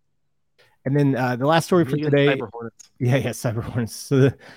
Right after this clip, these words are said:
Speaker 1: last story for today that we have is that, uh, Ledger's planning to, uh, do two things. One, they're pausing the launch of the, uh, Recover service at the moment, and then they're also going to be accelerating open source work,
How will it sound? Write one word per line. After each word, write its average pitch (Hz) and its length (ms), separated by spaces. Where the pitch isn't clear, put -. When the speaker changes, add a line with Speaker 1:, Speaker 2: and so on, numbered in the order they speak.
Speaker 1:
last 190 180
story 190 220
for 165 120
today 151 300
that 143 140
we 139 100
have 143 240
is 120 120
that, 117 200
uh, 110 220
Ledger's 180 580
planning 165 440
to, 127 540
uh, 98 220
do 139 100
two 123 160
things. 87 320
One, 147 480
they're 110 340
pausing 139 560
the 104 200
launch 120 380
of 104 240
the, 104 420
uh, 92 140
Recover 151 340
service 165 380
at 185 80
the 185 80
moment, 185 380
and 131 200
then 135 260
they're 117 140
also 147 280
going 139 180
to 127 80
be 113 80
accelerating 120 560
open 117 220
source 107 320
work, 120 340